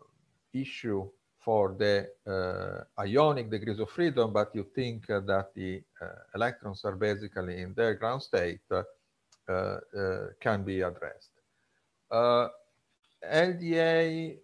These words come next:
is, uh, good. I mean, uh, uh, is not perfect. Uh, this is why we, we want, uh, better, better functionals, but, uh, provide, uh,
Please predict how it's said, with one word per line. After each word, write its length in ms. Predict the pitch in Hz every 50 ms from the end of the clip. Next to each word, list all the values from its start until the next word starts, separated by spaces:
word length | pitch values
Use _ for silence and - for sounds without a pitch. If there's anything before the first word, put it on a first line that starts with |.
| _ _ _ -
is, 400 | 131 139 143 143 135 131 - 139
uh, 360 | 135 135 135 131 131 127 - - - _ _ _ _ _ _ _ _ _ _ _ -
good. 420 | 120 131 117 101 98 95 107 110 123
I 380 | 135 160 185 185 160 - 113 107
mean, 320 | 98 92 92 98 98 95
uh, 140 | 98 101 - -
uh, 160 | 92 92 - -
is 180 | 92 92 104 117
not 320 | 113 120 120 120 - -
perfect. 580 | - 123 113 110 110 - 160 160 156 - - 185
Uh, 440 | 180 180 - - 78 95 95 92 - -
this 180 | 95 92 104 95
is 160 | 92 90 92
why 300 | 98 98 95 92 95 92
we, 260 | 92 92 90 87 - -
we 140 | 95 92 92
want, 360 | 92 101 95 95 95 95 - -
uh, 320 | 98 95 95 95 92 92 - - - _ - -
better, 540 | 107 104 101 - - 98 98 95 95 95 - _ _ _ _ _ _ _
better 300 | 107 107 - - 110 101 -
functionals, 680 | 180 175 175 170 170 - 151 135 131 135 139 139 - 151
but, 320 | 139 131 123 131 131 - - _ -
uh, 200 | 147 139 139 135 - - - _ _ _ _ _ _ _ _ _ _
provide, 600 | - 139 131 131 143 135 135 135 131 131 131 131 135
uh, 180 | 139 139 135